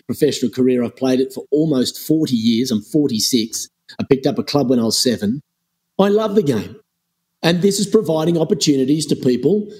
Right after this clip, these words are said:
who perhaps might not have got opportunities. We're seeing twenty-five people in this forty-eight man field that most people don't have a clue who they are.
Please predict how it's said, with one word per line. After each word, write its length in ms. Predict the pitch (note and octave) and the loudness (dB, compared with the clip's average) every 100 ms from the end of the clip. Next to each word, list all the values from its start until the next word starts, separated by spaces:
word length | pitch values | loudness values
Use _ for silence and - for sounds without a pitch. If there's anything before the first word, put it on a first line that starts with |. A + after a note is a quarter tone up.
| - | -2
who 80 | G3+ | 0
perhaps 420 | G3+ F#3 - - | 2 0 -2 -2
might 220 | G#3 G3+ G#3+ | 0 0 2
not 140 | G#3 | 2
have 80 | E3+ | 2
got 140 | G#3 | 2
opportunities. 580 | A3+ E3 D3 C#3 G#2+ - | 0 -2 0 0 0 0
We're 160 | F3 G3 | 0 2
seeing 560 | - F#3+ E3 D#3+ G3+ - - - | 0 0 0 0 -2 -6 -20 -2
twenty-five 600 | F#3+ A3 - G3 E3+ - | 0 0 0 0 -2 0
people 400 | D#3 - C3+ C3+ | 0 2 2 2
in 100 | C3+ | 2
this 200 | B2+ - | 0 -2
forty-eight 420 | D#3+ D#3 D3+ D3 | -2 2 0 0
man 200 | C3+ B2+ | 0 0
field 240 | - C3+ B2+ | 0 0 2
that 100 | E3 | 2
most 180 | G#3+ - | 2 2
people 180 | D#3+ | 0
don't 200 | C#3 C#3 | 0 0
have 100 | C3 | -2
a 60 | C3 | -2
clue 160 | D#3 C#3 | 0 2
who 100 | D#3 | 2
they 200 | D#3 G3 | 0 -2
are. 180 | F#3+ | -4